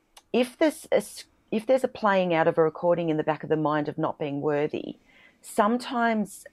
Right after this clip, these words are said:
the substance experience of using substances, so say for argument's sake, an adolescent just experiments with, uh, with a substance, and all of a sudden, while they're drunk, or while they're, um,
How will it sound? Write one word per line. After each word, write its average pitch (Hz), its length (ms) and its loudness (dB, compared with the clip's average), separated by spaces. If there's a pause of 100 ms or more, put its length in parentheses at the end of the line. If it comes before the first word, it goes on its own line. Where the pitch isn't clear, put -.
the 175 300 2
substance - 880 -6 (500)
experience 190 680 0
of 160 120 -2
using 170 340 -4
substances, - 440 -6
so 208 140 2
say 262 180 2
for 247 160 2
argument's 180 380 0
sake, 160 200 2
an 160 140 -2
adolescent 160 560 0 (160)
just - 400 -6 (540)
experiments 165 760 0
with, 151 440 -6 (800)
uh, 160 180 0
with 160 140 2
a - 20 4
substance, 151 500 -2
and 180 120 0
all 180 100 2
of 180 80 -2
a 180 60 -4
sudden, 165 480 0 (280)
while 202 280 4
they're 170 480 6 (180)
drunk, 170 420 0
or 151 140 -2
while 151 220 2
they're, 147 400 -2 (260)
um, 147 320 -10